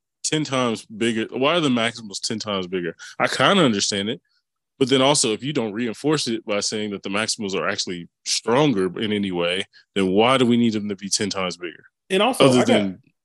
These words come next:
Speaker 1: I don't know.
Speaker 2: I got, I got lost too. So the Maximals, their world and the way they're based off of, they came after the Transformers, right? Because
Speaker 1: I won't,
Speaker 2: Opti-,
Speaker 1: I wanna say
Speaker 2: Optimus
Speaker 1: second.
Speaker 2: Primal said,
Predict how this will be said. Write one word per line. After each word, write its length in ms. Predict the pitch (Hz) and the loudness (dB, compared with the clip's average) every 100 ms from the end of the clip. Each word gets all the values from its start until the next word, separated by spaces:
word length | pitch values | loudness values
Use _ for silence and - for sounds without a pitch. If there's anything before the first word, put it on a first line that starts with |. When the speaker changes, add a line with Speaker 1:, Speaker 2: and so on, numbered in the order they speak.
| _ _ _ - | _ _ _ -2
Speaker 1:
I 40 | |
don't 120 | 117 | 0
know. 140 | 104 90 _ _ _ - | 0 -2 _ _ _ -2
Speaker 2:
I 60 | |
got, 180 | 214 262 | 0 0
I 60 | 196 | 0
got 160 | 208 | 0
lost 260 | 151 143 - | 0 -2 -2
too. 160 | 143 117 | -6 -8
So 540 | - 131 117 110 - _ _ _ _ _ _ _ _ | -2 0 0 -2 -8 _ _ _ _ _ _ _ _
the 120 | 131 | -8
Maximals, 840 | 123 151 170 175 143 123 113 110 - _ _ _ _ | -2 -2 -2 -4 -4 -4 -4 -8 -20 _ _ _ _
their 340 | 156 117 131 143 | -10 -2 0 0
world 520 | 120 117 110 107 107 - | 0 0 0 -2 -6 -10
and 200 | 113 110 | -8 -4
the 40 | |
way 160 | 110 117 | -2 0
they're 140 | 117 | 0
based 320 | 104 110 104 | -2 -4 -4
off 260 | 117 107 - | -6 -6 -6
of, 320 | 104 104 98 - _ | -6 -6 -8 -14 _
they 160 | 123 135 | -4 -2
came 340 | 139 156 120 - | 0 -2 -2 -6
after 640 | 123 123 - 107 104 101 - | -6 -6 -8 -8 -8 -12 -14
the 60 | 110 | -12
Transformers, 580 | 123 101 - 104 98 | -8 -8 -8 -12 -12
right? 220 | 104 101 101 _ _ _ _ _ _ _ _ _ _ _ | -12 -12 -12 _ _ _ _ _ _ _ _ _ _ _
Because 440 | 135 123 135 117 107 | -6 2 2 2 2
Speaker 1:
I 20 | |
won't, 200 | 123 151 - - | 0 0 -6 -4
Speaker 2:
Opti-, 360 | 135 135 139 | -4 -2 -4
Speaker 1:
I 40 | 131 | 0
wanna 120 | 127 | 2
say 140 | 127 | 2
Speaker 2:
Optimus 120 | 131 - | 2 2
Speaker 1:
second. 180 | - 143 | 0 0
Speaker 2:
Primal 200 | 127 113 | -2 -2
said, 540 | 127 113 110 110 123 | -2 -2 -2 -4 -10